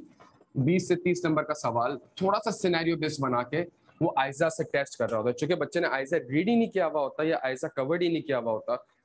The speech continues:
तो वो इन areas में आके flunk कर रहा होता है। बाकी जो paper होता है, वो scenario based होता है। जब तक आपके पास practical experience अच्छा नहीं होगा, ये subject आपको थोड़ा सा मसला करेगा। देखिए, दोनों चीजें, इस subject को अगर पढ़ेंगे नहीं, form में एक डेढ़ साल जाया कर देंगे। बिल्कुल clear। अगर ये subject ही नहीं पढ़ूंगा, तो फॉर्म में एक डेढ़ साल क्या चल रहा होगा?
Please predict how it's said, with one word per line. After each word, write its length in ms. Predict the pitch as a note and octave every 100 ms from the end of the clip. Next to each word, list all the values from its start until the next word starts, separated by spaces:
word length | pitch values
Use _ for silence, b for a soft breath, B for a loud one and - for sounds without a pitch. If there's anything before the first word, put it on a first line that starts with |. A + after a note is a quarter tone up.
| -
तो 80 | C#3+
वो 140 | D3+
इन 200 | E3 E3+
areas 380 | D3+ C#3 C#3 -
में 80 | C#3
आके 260 | A#2 A2+ B2+
flunk 360 | B2+ B2 A#2+
कर 80 | A#2
रहा 80 | A2
होता 100 | A2
है। 60 | A#2
बाकी 220 | A#2 F3+
जो 100 | E3
paper 240 | E3 D#3
होता 160 | D#3+ D#3+
है, 40 |
वो 60 | C3+
scenario 380 | - B2 C3+ C#3+
based 240 | C3+ B2
होता 100 | C3
है। 40 |
जब 80 | C3
तक 120 | C3
आपके 180 | C3 -
पास 100 | C#3
practical 400 | - B2+ D#3+ E3
experience 380 | D3 - F#3 G3+
अच्छा 240 | F#3+ F#3+
नहीं 140 | E3+ D#3+
होगा, 300 | D3 D3+ E3+ b b b -
ये 80 | C#3+
subject 360 | C3 A#2 C3
आपको 240 | B2 A#2+ B2
थोड़ा 240 | - A2+
सा 180 | A2+ B2
मसला 280 | A2+ G#2 G#2+
करेगा। 240 | G2+ G2+
देखिए, 140 | C#3+ D#3+
दोनों 200 | D3+ D3+
चीजें, 240 | B2 G#2+ - B B B
इस 120 | E3 -
subject 280 | D3+ E3+
को 80 | F#3
अगर 80 | F#3
पढ़ेंगे 420 | F3+ D3 F#3 F#3+
नहीं, 100 | F#3
form 240 | F#3 D#3 D#3
में 80 |
एक 80 | C#3+
डेढ़ 100 | C#3+
साल 140 | C#3 A#2+
जाया 180 | A2
कर 120 | G#2 G#2
देंगे। 280 | G2+ G2 _ b b b - B2+
बिल्कुल 200 | C#3 C#3+
clear। 260 | B2+ A2 G#2+
अगर 180 | A2+ D3
ये 60 |
subject 440 | D3+ B2 A#2+ E3 F#3
ही 60 |
नहीं 100 | F3+
पढ़ूंगा, 280 | D#3 C#3 D3+
तो 60 | D#3
फॉर्म 220 | D3 C#3+
में 80 | D#3
एक 120 | D3
डेढ़ 100 | D#3
साल 160 | D#3
क्या 200 | D3+ E3
चल 180 | E3 D#3
रहा 160 | C#3 A#2+
होगा? 280 | A2+ C3